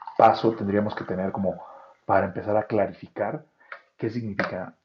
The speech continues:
Y dos, la, la otra, la, la otra, la otra parte es, en este, en esta sala, me gustaría sí tomar uno de los puntos que es, ¿y cómo le haces para aumentar tus ingresos? Porque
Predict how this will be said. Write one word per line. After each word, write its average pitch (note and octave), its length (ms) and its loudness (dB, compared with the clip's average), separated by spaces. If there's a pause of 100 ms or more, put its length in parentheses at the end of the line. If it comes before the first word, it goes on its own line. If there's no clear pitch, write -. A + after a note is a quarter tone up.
Y C3 120 -2
dos, D#3+ 580 2
la, F#2 480 -8
la F#2+ 180 -8
otra, G#2+ 320 -4
la, F#2 560 -8
la G2 160 -6
otra, F#2+ 600 -8
la G2 140 -4
otra G2+ 200 -4
parte G2 440 -4
es, - 180 -10 (360)
en G2+ 160 -2
este, G#2 420 -2
en G2+ 140 -10
esta G2 400 0
sala, G#2 480 6
me G2 80 -8
gustaría F#2+ 340 -8
sí G#2+ 320 -4 (420)
tomar A2 480 2
uno D#3+ 440 4
de F#2+ 140 -6
los F#2 260 -8 (160)
puntos A2 580 -2
que F#2 260 -2
es, - 300 -10
¿y B2+ 180 -2
cómo A#2 280 4
le G#2 140 4
haces G#2 180 -6
para F#2 220 2
aumentar F2 560 -2 (320)
tus E3+ 260 6
ingresos? A2+ 500 -4
Porque - 360 -6